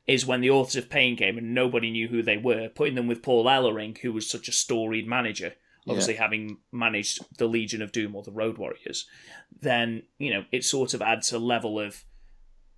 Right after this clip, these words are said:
Speaker 1: um, legitimacy to them.
Speaker 2: Mm-hmm.
Speaker 1: And I'm wondering if that's what they're doing with Gama Singh.
Speaker 2: I think that's, I think they're using him to sort of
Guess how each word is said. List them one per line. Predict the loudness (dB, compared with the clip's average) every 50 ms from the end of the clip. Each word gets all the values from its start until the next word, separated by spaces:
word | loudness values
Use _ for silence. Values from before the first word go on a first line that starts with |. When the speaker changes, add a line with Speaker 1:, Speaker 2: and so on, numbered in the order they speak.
| -20 -20 _ _ _
Speaker 1:
um, | -4 -4 -4 -2 -2 -2
legitimacy | -2 0 2 2 2 2 0 -4 -4 -4 -4 -4 -4 -4
to | -4 -4 -4 -4
them. | -4 -8 -14 -14 _ -8
Speaker 2:
Mm-hmm. | -6 -4 -2
Speaker 1:
And | -2 -2
I'm | 0 0
wondering | 0 -2 0 -2 -2 -2
if | -2 0
that's | -2 -2 -2 -4 -6
what | -6 -6
they're | -4
doing | -4 -4 -4 -4
with | -8 -8 -6
Gama | -6 -6 -6 -6 -6
Singh. | -6 -6 -8 -10 -16 -14 -14 -12 -12
Speaker 2:
I | -12
think | -4 -2 -2 0
that's, | 0 -2 -4 -10 -14 -14 -16 -20 -20 -20 -20 -8 -6
I | -4 0
think | 4 4 4 6 6
they're | 6
using | 6 6 4 2 0 -4 -6
him | -4 -4 -4 -2 0
to | 2 2 2 2 0 -2 -4 _ _ _ _ _ _ _ _ _ -20 _ _ _ _ _ _ _ _ _ _ _ _ _ _ _ _ _
sort | -8 -4 -2 0 0 0
of | -2 -4 -6 -10 -16 -20